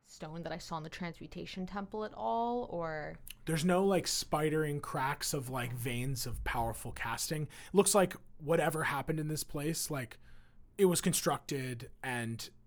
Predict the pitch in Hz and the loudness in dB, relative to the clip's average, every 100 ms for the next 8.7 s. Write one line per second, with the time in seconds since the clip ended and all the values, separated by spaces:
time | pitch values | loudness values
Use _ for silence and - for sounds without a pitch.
0 | - 151 151 147 135 - 147 123 117 - | -8 -4 -2 -2 -4 -4 -2 0 2 2
1 | 117 120 127 120 110 113 - 107 101 - | 0 -2 -4 -4 -4 -6 -6 -8 -6 -2
2 | 120 104 92 - - 98 - - - 101 | 0 0 -2 -4 -6 -8 -6 -6 -6 -10
3 | - 92 87 85 82 85 85 92 85 82 | -8 -8 -6 -6 -6 -8 -8 -8 -8 -8
4 | 82 - 90 78 80 - - - - - | -8 -8 -8 -10 -12 -16 -20 -20 -20 -20
5 | - - - - - - - - - - | -20 -20 -20 -20 -20 -20 -20 -20 -20 -20
6 | - - - - - - - - - - | -20 -20 -20 -20 -20 -20 -20 -20 -20 -20
7 | - - - 147 147 139 135 127 - 131 | -20 -20 -8 -2 0 0 -2 0 0 0
8 | - 123 131 120 113 113 117 | -4 -8 -8 -6 -4 -4 -6